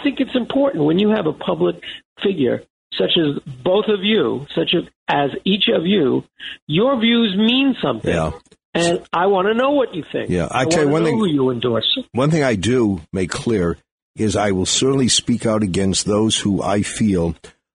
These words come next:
Speaker 2: uh, take positions that are injurious, uh,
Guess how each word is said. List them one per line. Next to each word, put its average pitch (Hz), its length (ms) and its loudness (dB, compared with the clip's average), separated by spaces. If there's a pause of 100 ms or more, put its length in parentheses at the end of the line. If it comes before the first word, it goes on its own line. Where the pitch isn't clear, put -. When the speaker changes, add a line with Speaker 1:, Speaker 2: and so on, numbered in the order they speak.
(100)
Speaker 2:
uh, 92 320 0
take 123 260 -2
positions 113 480 0
that 104 120 0
are 98 140 2
injurious, 92 840 0 (480)
uh, 90 320 0